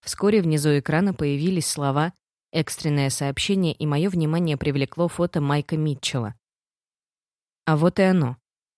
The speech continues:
Я прибавила громкость, ведущая сообщила. Прошлой ночью у побережья Пуэрто-Рико пропал чартерный самолёт из Майами.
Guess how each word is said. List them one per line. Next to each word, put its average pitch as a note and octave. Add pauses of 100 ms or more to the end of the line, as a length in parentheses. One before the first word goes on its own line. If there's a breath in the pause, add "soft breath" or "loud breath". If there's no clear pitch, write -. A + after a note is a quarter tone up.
(120)
Я D3
прибавила C#3
громкость, E3+
ведущая D3+
сообщила. C#3 (960)
Прошлой F3
ночью E3
у -
побережья G3+
Пуэрто-Рико E3
пропал G#3+
чартерный G#3
самолёт D3
из F#3+
Майами. D3